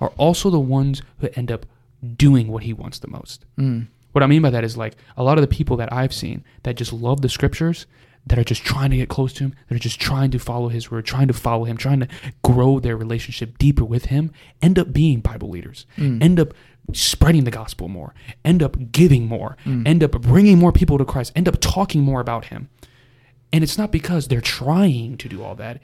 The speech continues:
Speaker 1: It's simply because of their renewing of their mind. They're wanting to just get closer to him.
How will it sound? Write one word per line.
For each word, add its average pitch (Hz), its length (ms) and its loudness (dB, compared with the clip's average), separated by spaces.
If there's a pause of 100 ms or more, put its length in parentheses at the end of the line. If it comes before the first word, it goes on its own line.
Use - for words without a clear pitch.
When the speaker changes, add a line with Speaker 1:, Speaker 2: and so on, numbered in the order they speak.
(120)
Speaker 1:
It's 143 160 -10
simply 180 240 -6
because 143 720 -6 (300)
of 131 180 -2
their 127 300 -2
renewing 147 640 6
of 160 140 2
their 151 100 4
mind. 165 280 2
They're 139 100 6
wanting 131 480 0
to 139 80 -8
just 139 160 -6
get 143 100 -6
closer 143 260 -6
to 135 100 -6
him. 147 320 -10